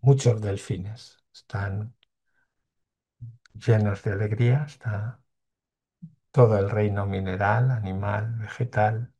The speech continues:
viendo este hermoso proceso de fusión de estas energías crísticas del león, zafiro, eh, que va a ir cambiando de color.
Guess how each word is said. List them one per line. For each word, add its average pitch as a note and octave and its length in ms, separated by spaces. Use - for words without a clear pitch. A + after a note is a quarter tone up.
viendo G#2 600
este A2 760
hermoso A#2 640
proceso G#2+ 760
de G#2 420
fusión A#2+ 680
de A2 100
estas - 360
energías G#2+ 680
crísticas B2+ 800
del G#2+ 240
león, A#2 560
zafiro, A#2+ 760
eh, G#2 160
que - 100
va G#2 100
a - 20
ir G2 100
cambiando G#2 480
de G2+ 120
color. B2+ 460